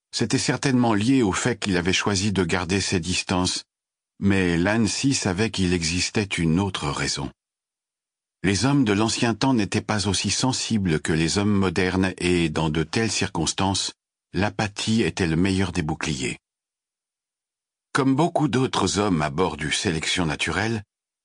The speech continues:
Lancy était fasciné par la beauté de Dongfang Yansu. Quand il la vit à son tour si lugubre, si faible et si impuissante,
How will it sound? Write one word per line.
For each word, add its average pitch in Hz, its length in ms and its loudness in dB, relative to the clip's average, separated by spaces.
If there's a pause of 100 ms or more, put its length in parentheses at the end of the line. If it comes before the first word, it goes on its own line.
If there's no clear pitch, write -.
(260)
Lancy 131 580 2
était 95 280 0
fasciné 123 640 -2
par 95 180 -2
la 92 120 0
beauté 95 360 -2
de 85 140 0
Dongfang 87 500 0
Yansu. 78 460 -2 (1160)
Quand 82 220 -4
il 80 160 2
la 85 120 2
vit 104 240 2
à 80 80 0
son 87 240 -4
tour 104 360 -2
si - 200 -4
lugubre, 82 720 0
si - 180 -6
faible 87 460 -2
et 69 60 -6
si - 220 -4
impuissante, 98 640 -2